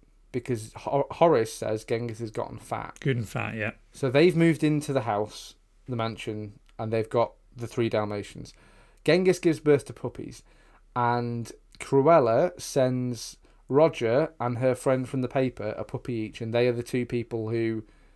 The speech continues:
Speaker 1: get together in the Hundred and one Dalmatians movie, and then Pongo and whatever the other dog is called, they then have all the dogs. So Genghis and the, and presumably one of the other Dalmatians, unnamed or perhaps named,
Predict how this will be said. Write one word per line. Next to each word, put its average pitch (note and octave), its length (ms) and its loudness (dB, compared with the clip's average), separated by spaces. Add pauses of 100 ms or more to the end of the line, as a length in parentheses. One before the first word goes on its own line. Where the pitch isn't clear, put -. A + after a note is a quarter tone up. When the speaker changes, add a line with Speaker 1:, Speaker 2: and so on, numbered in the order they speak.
(640)
Speaker 1:
get - 200 2
together B2+ 380 2
in B2+ 180 0
the A#2+ 80 -2
Hundred B2 280 -2
and B2 80 -4
one B2 120 2
Dalmatians A#2 580 -2 (180)
movie, C3 680 0 (380)
and C3 140 0
then C3 240 0 (240)
Pongo D3 480 6
and B2+ 160 4
whatever B2+ 340 0
the B2+ 100 0
other C3+ 140 0
dog A2+ 200 0
is G#2+ 120 -8
called, A2 340 -2 (380)
they C#3 220 6
then C#3+ 180 2
have B2+ 420 0 (1160)
all D3+ 160 6
the C3 100 2
dogs. - 540 -4 (240)
So B2+ 560 2
Genghis D3+ 500 4
and C3 160 -2
the, C3 120 -4 (280)
and B2+ 160 -2
presumably C#3+ 500 2
one C3+ 240 4
of D3 100 2
the D3 100 6
other C#3+ 160 4
Dalmatians, C3 840 0
unnamed B2 560 -2
or B2 80 -6
perhaps A#2+ 360 -2
named, A2+ 380 -6